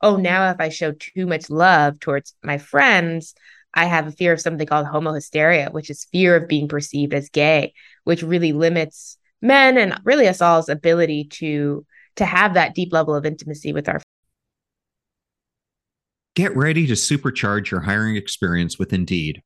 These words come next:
Speaker 2: our fantastic partner. We at Passion Struck are all about seeking smarter, more efficient ways to do things, and Indeed perfectly aligns with this philosophy when it comes to hiring.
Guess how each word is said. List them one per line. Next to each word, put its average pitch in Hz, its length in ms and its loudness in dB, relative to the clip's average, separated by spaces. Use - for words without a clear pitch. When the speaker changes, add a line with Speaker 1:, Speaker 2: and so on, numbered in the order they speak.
Speaker 2:
our 101 160 -6
fantastic 107 760 -6
partner. 82 460 -6
We 131 400 -4
at 147 120 -6
Passion 117 360 -6
Struck 82 480 -4
are 90 160 -6
all 127 160 -2
about 120 320 -4
seeking 95 380 -6
smarter, 80 540 -2
more 123 160 -2
efficient 147 380 -4
ways 107 300 -2
to 95 100 -10
do 95 160 -2
things, 76 440 -8
and 98 120 0
Indeed 127 460 0
perfectly 147 540 -2
aligns 92 420 0
with - 120 -14
this 98 160 -6
philosophy 87 840 -4
when 92 140 0
it 95 80 -2
comes 110 240 -4
to 101 80 -4
hiring. 110 400 -2